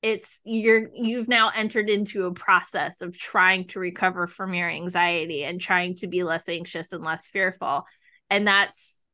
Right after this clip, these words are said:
it's going to take time, and that's okay. So, so if you're out there and you're like, "Maybe I need a lesson from the duck," that's one of them that I learned. And the other lesson that I learned is that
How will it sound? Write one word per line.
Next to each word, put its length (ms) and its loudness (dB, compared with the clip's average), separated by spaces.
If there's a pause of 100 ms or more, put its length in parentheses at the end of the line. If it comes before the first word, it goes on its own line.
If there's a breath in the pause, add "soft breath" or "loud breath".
(260)
it's 200 0
going 280 -2
to 80 -2
take 280 -2
time, 500 -2 (200)
and 120 -6
that's 240 -4
okay. 560 -6
So, 540 -4 (280)
so 180 -4
if 140 -6
you're 140 -4
out 240 6
there 340 8
and 200 -2
you're 140 -2
like, 260 0
"Maybe 260 2
I 200 2
need 200 0
a 80 0
lesson 420 -2
from 220 -2
the 80 -2
duck," 300 0 (120)
that's 240 2
one 240 -2
of 140 -4
them 360 2
that 120 2
I 120 4
learned. 380 -2 (420 loud breath)
And 140 4
the 180 4
other 520 4
lesson 400 2
that 120 0
I 120 0
learned 400 -4
is 200 0
that 400 4